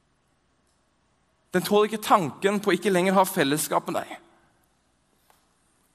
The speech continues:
Du som han har tenkt ut, satt sammen, elsket.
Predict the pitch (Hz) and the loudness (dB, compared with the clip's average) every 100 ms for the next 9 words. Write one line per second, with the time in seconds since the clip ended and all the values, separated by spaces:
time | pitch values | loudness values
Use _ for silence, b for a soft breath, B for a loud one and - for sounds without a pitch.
0 | _ _ _ _ _ 151 175 170 180 185 | _ _ _ _ _ -8 -6 -4 -2 -4
1 | 185 185 202 - - - - - - _ | -4 -8 -8 -10 -14 -14 -8 -8 -8 _
2 | _ _ _ _ _ _ _ - - 180 | _ _ _ _ _ _ _ -8 -4 -4
3 | 180 - 110 120 131 117 _ _ _ _ | -4 -8 -8 -14 -18 -20 _ _ _ _
4 | _ _ _ _ _ _ _ _ - 175 | _ _ _ _ _ _ _ _ -4 -4
5 | 113 - - - | -2 -8 -12 -20